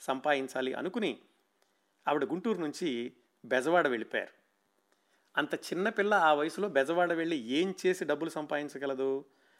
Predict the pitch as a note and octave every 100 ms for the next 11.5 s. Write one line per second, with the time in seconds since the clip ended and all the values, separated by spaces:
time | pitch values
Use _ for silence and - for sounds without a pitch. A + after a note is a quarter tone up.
0 | _ _ - D3 D#3 E3+ E3+ D#3+ D#3 D3+
1 | D3 G#3+ B2 A#2+ F#3 G3 F#3 E3+ D#3 -
2 | D3 D#3 B2+ B2 D3 C#3 G#2+ A2+ A#2 _
3 | _ _ _ _ _ _ _ - - C3
4 | C3 C#3+ D#3 C3+ C3+ D3 E3+ F#3 C3+ C#3
5 | C#3+ C#3 C3+ C3 B2 A#2 A#2 - C#3 B2
6 | B2 B2 A#2+ - A#2 A2 - G#2+ B2 A2
7 | F#2+ - _ _ _ _ _ _ _ _
8 | _ _ C#3+ D#3+ G#3+ A3 G#3 F#3 F3+ F3+
9 | F#3+ F3+ E3+ E3 C3+ D#3+ F#3 F3 D#3+ D3+
10 | D3 D3 A#3 A3+ E3 D3+ D3 C#3+ C#3+ C#3
11 | C3 B2+ B2+ A#2